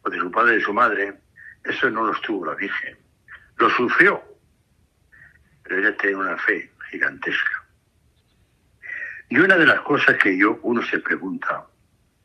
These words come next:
es por qué la Virgen Santísima,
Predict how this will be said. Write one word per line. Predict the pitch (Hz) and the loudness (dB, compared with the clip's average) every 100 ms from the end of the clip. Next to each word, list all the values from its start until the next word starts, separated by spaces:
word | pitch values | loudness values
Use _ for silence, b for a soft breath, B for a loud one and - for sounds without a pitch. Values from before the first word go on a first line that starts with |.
| _ _ _ _ - | _ _ _ _ -4
es | 117 - | -2 -2
por | - 104 95 | -4 -4 -4
qué | - 170 190 - _ _ _ _ _ _ _ - _ _ - | -2 -2 -2 -6 _ _ _ _ _ _ _ -20 _ _ -2
la | - | 0
Virgen | - 170 - - 139 123 - _ _ - | 2 0 0 -2 -2 -4 -14 _ _ -8
Santísima, | - - 117 82 - - | -6 -2 -2 -2 -6 -8